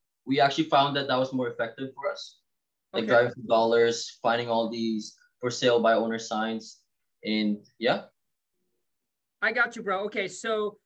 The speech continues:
Speaker 2: you found this for sale by owner sign, and what was the asking price? W-
Speaker 1: The asking price of the seller?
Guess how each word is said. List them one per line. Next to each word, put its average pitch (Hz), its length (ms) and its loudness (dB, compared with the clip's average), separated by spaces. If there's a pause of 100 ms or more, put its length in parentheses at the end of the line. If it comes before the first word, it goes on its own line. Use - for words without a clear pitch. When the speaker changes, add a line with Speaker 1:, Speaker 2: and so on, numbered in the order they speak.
(140)
Speaker 2:
you 269 160 -8 (100)
found 294 180 -2
this 311 100 -12
for 269 140 -8
sale 247 240 -4
by 247 140 -2
owner 226 240 -8
sign, 185 460 -6
and 202 260 -6
what 214 240 -2
was 339 140 -10
the - 140 -10
asking 240 360 -4
price? 156 500 -8 (340)
W- 185 160 -12 (1600)
Speaker 1:
The - 100 -4
asking 123 420 -2
price 127 580 0
of 123 380 -2
the 113 220 2
seller? - 280 -6